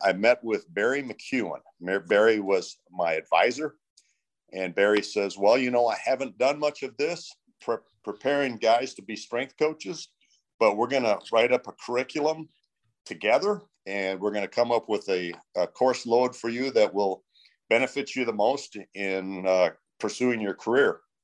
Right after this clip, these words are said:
Um, fifteen months of study there at South Dakota State, and Barry was able to help me get my graduate degree. Um, Montana State opened up,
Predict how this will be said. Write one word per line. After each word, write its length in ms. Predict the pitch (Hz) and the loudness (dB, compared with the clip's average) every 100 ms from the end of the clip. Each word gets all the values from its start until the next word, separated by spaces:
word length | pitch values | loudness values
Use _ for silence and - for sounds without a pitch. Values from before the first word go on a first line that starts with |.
| - - _ _ _ - | -20 -20 _ _ _ -4
Um, 640 | 82 87 87 85 82 80 78 _ _ _ _ _ _ _ | 0 2 2 0 -6 -12 -20 _ _ _ _ _ _ _
fifteen 520 | - 123 - 135 127 | -4 -4 -2 -4 0
months 300 | 117 127 - | 2 2 0
of 100 | 98 | -12
study 360 | - 120 123 127 | -2 2 2 2
there 220 | 113 113 | 0 0
at 80 | 95 | -2
South 300 | - 113 - | 0 0 0
Dakota 340 | - 120 110 | -4 -4 -4
State, 420 | - - 113 127 - 90 | -4 0 0 0 -6 -10
and 280 | 90 87 | -8 -4
Barry 260 | 90 104 104 | 2 2 2
was 200 | 95 90 | -2 -2
able 260 | 104 104 98 | -2 -2 -4
to 100 | 87 | -2
help 220 | 107 104 | -2 -2
me 240 | 98 92 _ _ _ _ - - | -8 -12 _ _ _ _ -20 -8
get 180 | 101 107 | -2 0
my 200 | 98 92 | 2 0
graduate 520 | 85 95 110 113 120 | 2 4 4 2 -8
degree. 500 | 107 101 110 120 131 _ _ _ _ - - | -14 -10 -6 -6 -6 _ _ _ _ -16 -4
Um, 520 | 90 87 90 85 82 _ 90 | 0 2 0 -4 -10 _ -4
Montana 500 | 92 101 117 113 110 | -2 -2 -2 -2 -4
State 320 | - 127 120 | -2 0 2
opened 320 | 104 - 80 | 0 -4 -4
up, 180 | 76 | -4